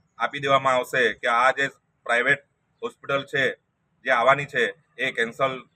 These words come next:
થઈ જશે અને આ સરકારી રહેશે. અને આજે દોઢ વર્ષ, એક દોઢ વર્ષ થવાનું, અત્યાર સુધી એ લોકોએ અમને લેખિતમાં નથી આપ્યું. ને હવે પાછા એવા એંધાણ દેખાઈ રહ્યા છે કે ટોરેન્ટ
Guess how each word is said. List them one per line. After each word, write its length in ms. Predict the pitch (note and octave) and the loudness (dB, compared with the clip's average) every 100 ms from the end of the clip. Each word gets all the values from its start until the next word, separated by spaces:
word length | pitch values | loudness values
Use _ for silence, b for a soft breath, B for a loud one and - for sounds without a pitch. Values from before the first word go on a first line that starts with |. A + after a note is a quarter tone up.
| - | -10
થઈ 140 | B2+ C3 | -8 -6
જશે 260 | C3 C#3 C3 A2+ | -4 -2 -2 -2
અને 160 | A#2+ B2+ B2 - | 0 0 -2 -2
આ 160 | A2+ A#2+ | 0 0
સરકારી 500 | A2 G#2 B2 B2 G#2+ | -4 -4 -2 -2 -4
રહેશે. 240 | G2+ F#2 E2 _ _ _ | -10 -10 -18 _ _ _
અને 140 | A#2+ C#3 | -2 2
આજે 280 | B2+ C#3 D3 A#2 | 2 2 -2 -2
દોઢ 240 | B2 C#3 C3 | -4 -4 0
વર્ષ, 260 | C3 C#3 - - | 0 -2 -6 -6
એક 180 | C3 D3 - | -4 -4 -2
દોઢ 200 | C3 B2+ | -2 0
વર્ષ 240 | C3 B2+ | -2 -4
થવાનું, 380 | A#2 A2 G2 - _ _ _ _ | -8 -4 -4 -6 _ _ _ _
અત્યાર 340 | A2+ - E3 D#3 | -14 -2 -2 -2
સુધી 320 | D#3 D3 D3 C3 | -6 -6 -6 -4
એ 60 | |
લોકોએ 240 | C#3 C#3 C#3 | -6 -4 -4
અમને 200 | C3 C3 | -4 -6
લેખિતમાં 540 | G#2+ - C3+ C#3 C#3 | -6 -8 -8 -6 -6
નથી 160 | C3+ C3+ | -2 -2
આપ્યું. 340 | C3 C3 C3 _ _ | -2 -6 -20 _ _
ને 80 | A#2 | -2
હવે 140 | B2+ C#3 B2 | 0 2 0
પાછા 260 | A#2+ C#3+ | 0 2
એવા 200 | B2+ C#3 B2+ | 4 6 4
એંધાણ 300 | B2 C3+ B2 | 4 0 0
દેખાઈ 260 | A#2+ C3 B2+ | -4 -2 0
રહ્યા 320 | A#2+ A#2+ A#2+ | 0 0 -2
છે 100 | B2 A#2 - _ _ | -4 -8 -8 _ _
કે 100 | C#3 D3+ C3 | 2 2 2
ટોરેન્ટ 520 | - A#2+ C3+ C#3 | -8 -2 -2 -2